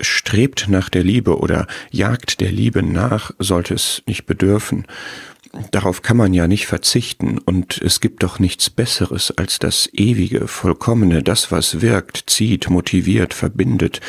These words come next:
wärmt, heilt, gewinnt. Aber doch brauche ich diesen Aufruf, denn ich stehe hier mit meinem Egoismus.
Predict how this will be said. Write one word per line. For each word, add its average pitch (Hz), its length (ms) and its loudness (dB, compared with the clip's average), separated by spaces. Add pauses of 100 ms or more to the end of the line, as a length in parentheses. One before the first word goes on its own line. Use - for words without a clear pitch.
(300)
wärmt, - 680 0
heilt, - 460 0
gewinnt. - 600 -2 (1000)
Aber - 200 -2
doch - 200 0
brauche 101 480 0
ich - 180 -10
diesen - 340 -4
Aufruf, - 560 -4
denn 92 380 2
ich - 240 -4
stehe 117 300 2
hier 104 260 4
mit 101 220 0
meinem 92 280 4
Egoismus. - 840 -2